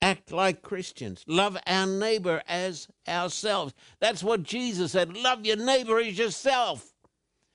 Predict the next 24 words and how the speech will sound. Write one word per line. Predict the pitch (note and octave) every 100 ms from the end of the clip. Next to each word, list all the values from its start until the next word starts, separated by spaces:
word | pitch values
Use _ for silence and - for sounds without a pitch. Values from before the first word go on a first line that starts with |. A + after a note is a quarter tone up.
| _ _ -
If | A2+
you | C#3+
love | D#3+ G3
your | F3
neighbor, | F3 F#3 F3 C#3+ B2 G2 _ _ _
you're | - A2
gonna | C3
wear | B2+ C3
a | B2
mask. | B2 A2+ F#2+ - _ _ _ _
Eat | E3 F#3+ D#3+
well | A#2 C3 D3 B2 A#2+ D#3 F3 F#3 D#3+ _ _ _ _ _ _
and | - D3+ D3+
exercise | G3+ - - F#3 - F#3+ F3 F3 D3 -
out | E3+ F3
of | E3+ C#3+
doors | D#3 F#3 F3+ E3+ D3+ -
every | F3 F3+ D3 E3+ D#3+
day | D3 F3+ E3 D3+
for | C#3 D3+
the | D3+
sake | C#3 F#3 F#3+ D3+
of | E3 E3+ -
others, | F3+ E3+ E3+ C#3